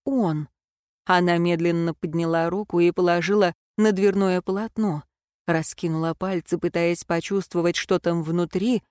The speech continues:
Там что-то. Оно теплое, живое и пульсирует.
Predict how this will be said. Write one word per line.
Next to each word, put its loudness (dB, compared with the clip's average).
Там 4
что-то. -2
Оно 4
теплое, 0
живое 2
и -2
пульсирует. -4